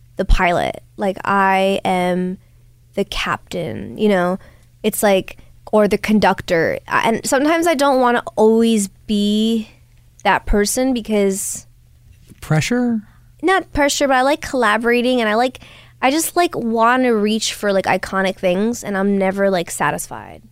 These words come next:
Speaker 1: Like, I always want better. And it's like, I don't know, like, sometimes I'll be in the booth and I'll be, like, singing the sample and then, like, the sample of my voice. And I don't know, I'm, like, pulling up, like, the dopest, weirdest things on my phone and, like,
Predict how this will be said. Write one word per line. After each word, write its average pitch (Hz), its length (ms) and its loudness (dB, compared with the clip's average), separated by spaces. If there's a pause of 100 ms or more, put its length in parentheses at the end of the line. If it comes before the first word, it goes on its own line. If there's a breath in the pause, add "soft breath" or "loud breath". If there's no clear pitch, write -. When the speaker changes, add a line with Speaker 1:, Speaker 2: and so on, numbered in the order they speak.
(120)
Speaker 1:
Like, 196 120 -10
I 190 60 0
always 208 240 2
want 190 300 -4
better. 170 340 2 (100)
And 196 100 -2
it's 196 160 -4
like, 185 280 0 (600 soft breath)
I 214 80 -10
don't 202 160 -4
know, 180 100 -4
like, 180 180 -2
sometimes 240 320 0
I'll 220 80 2
be 208 160 -4
in 208 80 -4
the 196 60 -6
booth 190 500 0
and 185 100 -2
I'll 175 80 2
be, 190 100 -4
like, 185 140 -4
singing 208 400 2
the 185 80 2
sample 180 560 0
and 170 80 -2
then, 170 100 -4
like, 175 180 -10
the 185 100 -4
sample 190 420 -4
of 180 180 -6
my 180 180 -6
voice. 175 500 -2
And 185 100 -6 (320 loud breath)
I 269 160 4
don't 311 120 4
know, 320 100 4
I'm, 233 240 2
like, 226 180 -2
pulling 262 300 4
up, 233 140 0
like, 202 200 0
the 208 80 2
dopest, 208 440 0
weirdest 202 420 0
things 190 320 0
on 185 80 0
my 180 120 -2
phone 180 480 -2
and, 175 140 -6
like, - 520 -10